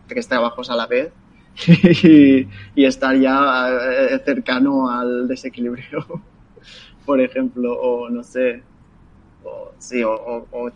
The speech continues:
querer tener tanto tiempo libre, solo estar viajando, no sé, todas las,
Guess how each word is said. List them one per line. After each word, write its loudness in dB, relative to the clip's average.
querer -2
tener -2
tanto 0
tiempo 0
libre, 0
solo -4
estar -8
viajando, -2
no -10
sé, -14
todas -4
las, -10